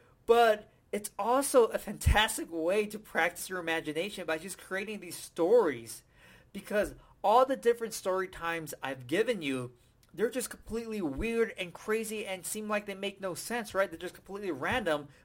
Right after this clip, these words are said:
but they actually had useful information. This story I just gave you kinda had the same feel to it, right? It's just random, but there was no information in the story at all. I just completely made it up. And so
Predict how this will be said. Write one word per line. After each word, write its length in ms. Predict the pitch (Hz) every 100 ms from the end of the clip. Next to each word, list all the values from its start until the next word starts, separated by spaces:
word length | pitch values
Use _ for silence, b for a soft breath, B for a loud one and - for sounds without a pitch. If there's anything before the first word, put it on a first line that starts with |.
| -
but 140 | 190
they 100 | 202
actually 440 | 214 214 214 214
had 380 | 196 208 196 131
useful 360 | 170 156 175 165
information. 640 | 147 156 208 254 - 127 b b -
This 180 | 170 277
story 240 | 247 214
I 40 | 185
just 200 | 175 -
gave 220 | 277 208
you 200 | 180 - b b -
kinda 220 | 226 226
had 180 | 226 220
the 60 |
same 260 | 185 226 208
feel 320 | - 233 302
to 160 | 302 180
it, 60 |
right? 220 | 143 160 185
It's 80 |
just 120 | 160 127
random, 640 | 127 170 269 214 175 160 b b _
but 460 | - 294 277 - - - _ _ _ - - _ -
there 120 | 220
was 180 | 208 160
no 220 | 208 226
information 480 | 214 196 196 - -
in 140 | 185
the 60 | 190
story 320 | - 208 185
at 180 | 156 175
all. 240 | 247 147
I 120 | 139 160
just 160 | 180
completely 480 | - - 180 170 175
made 240 | 147 156
it 100 | 156
up. 300 | 220 220 - - b b b b -
And 180 | 202 202
so 540 | - 233 214 180 160